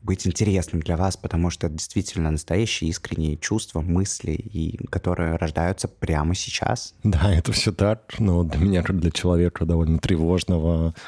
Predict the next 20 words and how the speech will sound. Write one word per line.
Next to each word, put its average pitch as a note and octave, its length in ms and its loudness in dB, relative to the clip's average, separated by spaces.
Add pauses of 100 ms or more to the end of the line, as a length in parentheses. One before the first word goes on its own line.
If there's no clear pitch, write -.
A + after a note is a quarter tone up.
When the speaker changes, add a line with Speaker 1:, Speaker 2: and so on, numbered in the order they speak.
Speaker 2:
гиперответственного, F2 1200 0 (240)
мне E2+ 460 4
это E2+ 180 -2
очень-очень E2+ 640 -2
волнительно. G2+ 680 2 (300)
Speaker 1:
Ну G2+ 80 4
вот, A2 240 2
видишь, F#2 280 0
ты, F2 360 2 (320)
можно F#2+ 320 2
сказать, E2+ 340 0
сейчас - 300 -2
в - 40 -4
моём D2+ 200 0
подкасте - 460 -4
прорабатываешь E2+ 880 0
<laughs> - 20 -8
свою A2 340 2
тревожность. A#2+ 880 2
<laughs> - 40 4